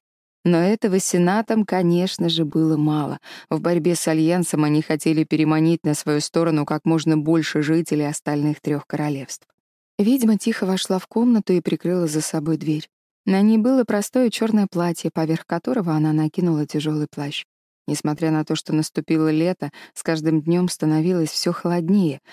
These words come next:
Тучи затягивали беззвёздное небо, а ветер завывал даже в самых укромных переулках Меридиана.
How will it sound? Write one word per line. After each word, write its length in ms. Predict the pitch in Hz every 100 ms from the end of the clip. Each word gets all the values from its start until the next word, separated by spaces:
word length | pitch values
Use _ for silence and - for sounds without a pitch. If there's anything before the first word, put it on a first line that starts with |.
| - -
Тучи 360 | - 220 - 156
затягивали 640 | 160 170 196 170 156 156
беззвёздное 800 | 147 160 156 156 190 170 160 160
небо, 420 | 160 180 196 165
а 80 | 165
ветер 460 | 170 202 233 202 175
завывал 420 | 170 185 190 220
даже 240 | 196 202
в 80 | 202
самых 480 | - 226 240 240 -
укромных 500 | 190 - 180 170 165
переулках 520 | 156 151 147 - -
Меридиана. 600 | 151 147 - 147 139 -